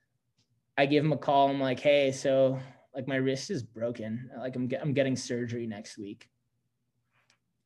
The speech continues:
It was just, like, a pretty crazy mental roller coaster to go through again. And, like,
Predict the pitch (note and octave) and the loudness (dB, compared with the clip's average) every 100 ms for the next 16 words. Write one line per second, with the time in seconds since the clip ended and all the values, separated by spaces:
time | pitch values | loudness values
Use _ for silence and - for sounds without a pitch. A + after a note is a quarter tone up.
0 | _ - F3 F#3 F#3+ A3+ A3+ A3+ F3 - | _ 4 6 6 4 4 4 2 -4 2
1 | G3+ F3+ F3+ E3 D#3+ D3 D#3 D3 C#3+ - | 2 2 0 2 2 2 2 2 0 -6
2 | - _ _ _ _ _ _ C3 C3+ D3+ | -18 _ _ _ _ _ _ 0 2 2
3 | D#3 C#3+ C#3 C3+ C3+ - _ _ _ _ | 2 4 4 4 0 -8 _ _ _ _
4 | _ _ _ _ _ _ _ _ _ _ | _ _ _ _ _ _ _ _ _ _
5 | _ - C#3 D3 D#3+ B2+ B2 - B2 B2+ | _ -2 2 4 4 2 -2 -2 -4 -4
6 | A2+ A#2+ C3+ C3 C3+ C3 B2+ A#2+ A#2+ C3+ | -4 4 6 6 4 2 2 0 -2 0
7 | B2+ B2 B2 | 0 0 -2